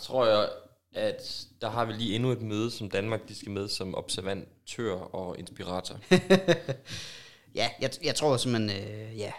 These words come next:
Speaker 2: ja, det er også fuldkommen
Speaker 1: Fordi
Speaker 2: rigtigt.
Speaker 1: hvad kan de to stormagter dog blive enige om,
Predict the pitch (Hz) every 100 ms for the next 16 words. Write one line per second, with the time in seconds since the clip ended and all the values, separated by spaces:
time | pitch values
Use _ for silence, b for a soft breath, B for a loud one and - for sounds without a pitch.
0 | - - 113 - 117 104 104 - - 110
1 | - - - 107 - - - - _ _
2 | _ _ 110 127 135 - 110 107 107 -
3 | 113 92 - _ _ _ _ - - -
4 | 101 104 90 - 78 87 92 92 - -
5 | - _ _ _ _ _ 95 95 95 107
6 | 90 92